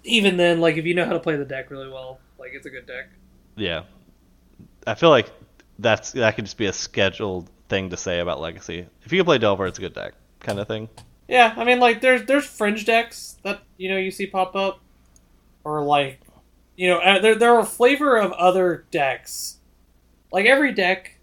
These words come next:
Speaker 1: okay, so, like, if you look at Modern, and you're like, "All right, I'm gonna play Amulet." There are probably different flavors of Amulet by, like, one or two cards or whatever.
Speaker 2: And then Karn and not Karn, too.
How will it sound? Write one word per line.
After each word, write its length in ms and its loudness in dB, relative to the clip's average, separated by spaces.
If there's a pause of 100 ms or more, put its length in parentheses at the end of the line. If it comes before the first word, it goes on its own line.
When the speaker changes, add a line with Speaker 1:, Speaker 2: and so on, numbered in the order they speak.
Speaker 1:
okay, 160 -2
so, 120 -4
like, 140 -2
if 80 -6
you 140 -2
look 100 -4
at 80 0
Modern, 400 -6 (220)
and 80 -14
you're 100 -8
like, 140 -8
"All 80 -12
right, 100 -6
I'm 60 -6
gonna 120 -6
play 680 -2 (160)
Amulet." 400 -12 (1040)
There 140 2
are 120 2
probably 320 6
different 340 -4
flavors 400 -2
of 100 -2
Amulet 480 -10
by, 140 -4
like, 300 -6
one 200 -8
or 80 -10
two 200 -18
cards 340 -4
or 60 -10
whatever. 480 -18 (760)
Speaker 2:
And 160 4
then 140 0
Karn 320 2
and 120 -6
not 220 -6
Karn, 320 -10
too. 340 -12